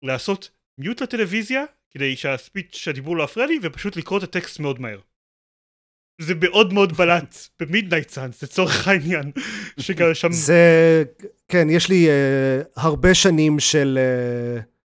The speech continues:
Speaker 2: להשחיג איזה, את הסקיל הזה במשחקי תפקידים,
Speaker 1: אז זהו,
Speaker 2: ו-,
Speaker 1: כן, אני,
Speaker 2: כל מיני
Speaker 1: אני, אני לא שיחקתי הרבה
Speaker 2: ביואר
Speaker 1: משחקי תפקידים.
Speaker 2: וכאלה.
Speaker 1: אני לא, לא שיחקתי הרבה משחקי, משחקי תפקידים בחיים, וכאילו, הפעם האחרונה שאני שיחקתי הרבה משחקי תפקידים הייתה שהם באמת היו רק טקסט, אז זאת לא הייתה בעיה.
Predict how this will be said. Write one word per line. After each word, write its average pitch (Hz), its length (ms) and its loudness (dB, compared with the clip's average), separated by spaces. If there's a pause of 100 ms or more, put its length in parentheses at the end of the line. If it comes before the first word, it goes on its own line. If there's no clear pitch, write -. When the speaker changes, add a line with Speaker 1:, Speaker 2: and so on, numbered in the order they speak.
(180)
Speaker 2:
להשחיג 143 520 -2
איזה, 139 220 -4
את 135 120 -8
הסקיל 147 440 -2
הזה 131 300 -4
במשחקי 131 720 -4
תפקידים, 175 320 -2
Speaker 1:
אז 262 40 12
זהו, 214 120 10
Speaker 2:
ו-, 175 220 0
Speaker 1:
כן, 208 160 2
אני, 185 220 -2
Speaker 2:
כל 160 100 0
מיני 156 220 4 (140)
Speaker 1:
אני, 175 160 -4
אני 190 120 -4
לא 208 60 2
שיחקתי 208 260 -6
הרבה 175 120 8
Speaker 2:
ביואר 160 260 8
Speaker 1:
משחקי 147 140 0
תפקידים. 156 240 0
Speaker 2:
וכאלה. 147 160 0 (300)
Speaker 1:
אני 160 100 -4
לא, 196 100 -8
לא 190 80 -4
שיחקתי 196 200 -4
הרבה 180 120 -2
משחקי, 175 240 -8 (300)
משחקי 185 200 -12
תפקידים 180 320 -12
בחיים, 170 360 -4
וכאילו, 160 600 -2
הפעם 190 140 -2
האחרונה 185 180 -6
שאני 185 100 -6
שיחקתי - 240 -14
הרבה 180 120 -8
משחקי 180 220 -14
תפקידים 180 320 -12
הייתה 165 160 -10
שהם 151 200 -6
באמת 147 200 -6
היו 151 220 -10
רק 156 200 -4
טקסט, - 360 -4
אז 160 60 -4
זאת 147 140 -12
לא 180 60 -4
הייתה 180 220 -2
בעיה. 160 360 -2